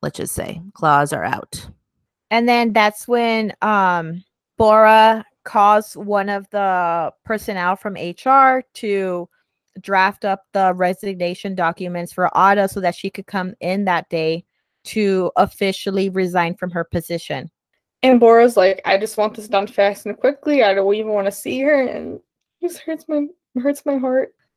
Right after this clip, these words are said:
Speaker 3: And, um, and Ada
Speaker 1: Wait, can I,
Speaker 3: returns
Speaker 1: is this, wait, can I say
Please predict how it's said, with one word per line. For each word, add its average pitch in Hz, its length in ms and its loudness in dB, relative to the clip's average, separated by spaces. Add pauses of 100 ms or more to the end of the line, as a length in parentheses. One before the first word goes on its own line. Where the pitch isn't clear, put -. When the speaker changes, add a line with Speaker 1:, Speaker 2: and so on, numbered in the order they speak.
(200)
Speaker 3:
And, 240 640 4 (300)
um, 208 720 0 (600)
and 220 220 2
Ada 208 120 2
Speaker 1:
Wait, 226 180 6
can 214 120 0
I, 240 40 4
Speaker 3:
returns - 180 -4
Speaker 1:
is 233 100 -2
this, 269 260 0
wait, 214 260 0
can 214 120 0
I 214 100 2
say - 360 -4